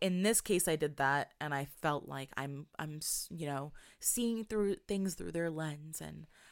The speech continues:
I, I see why they're, they are this way, and, you know, I can understand it, and if I can understand it, I can forgive it.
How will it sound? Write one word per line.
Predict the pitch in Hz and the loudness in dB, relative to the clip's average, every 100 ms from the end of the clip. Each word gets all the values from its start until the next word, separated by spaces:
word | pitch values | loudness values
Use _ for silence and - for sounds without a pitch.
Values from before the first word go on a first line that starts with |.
| - | -4
I, | 151 156 - | -2 -2 -4
I | 151 | 0
see | - 277 254 | 2 4 4
why | 214 196 | 4 4
they're, | 190 185 | 4 2
they | - 175 | 0 2
are | 160 | 2
this | 156 156 - | 2 0 0
way, | 151 143 139 | 2 2 0
and, | 139 151 - - | -4 -10 -18 -12
you | - | -2
know, | 180 | 0
I | |
can | - 208 | 0 0
understand | 247 240 220 - 220 214 202 | 0 2 4 4 4 2 2
it, | 170 147 | 0 -2
and | 160 | -2
if | 175 | 0
I | 208 | 0
can | 208 | 2
understand | 214 190 - 208 196 | 0 2 0 0 0
it, | 170 | 0
I | 180 | -2
can | 156 | -2
forgive | - 165 156 165 | -2 0 2 2
it. | 143 139 | 2 -2